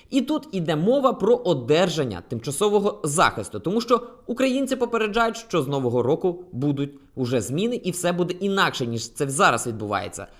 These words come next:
Зокрема, зміни будуть стосуватися роботи мережі краєвих центрів допомоги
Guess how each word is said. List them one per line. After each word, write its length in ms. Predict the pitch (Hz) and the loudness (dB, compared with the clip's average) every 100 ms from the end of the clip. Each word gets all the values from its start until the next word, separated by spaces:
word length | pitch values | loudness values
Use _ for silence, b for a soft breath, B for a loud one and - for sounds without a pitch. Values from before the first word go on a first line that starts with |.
| b - | b 2
Зокрема, 560 | 170 214 254 175 82 - | 2 4 2 2 0 -6
зміни 360 | 104 175 302 269 | -2 0 0 0
будуть 240 | 233 - | 0 -2
стосуватися 760 | - 208 208 202 220 226 226 196 | -2 -2 0 0 0 -2 -2 0
роботи 400 | 180 175 190 160 | 2 0 0 -2
мережі 560 | 139 135 143 143 170 | 0 2 2 0 -4
краєвих 600 | - 165 143 127 147 135 | -6 -2 2 4 2 0
центрів 440 | - 175 202 220 202 | -2 2 2 0 -2
допомоги 560 | 143 127 131 147 170 | -2 -2 -2 2 2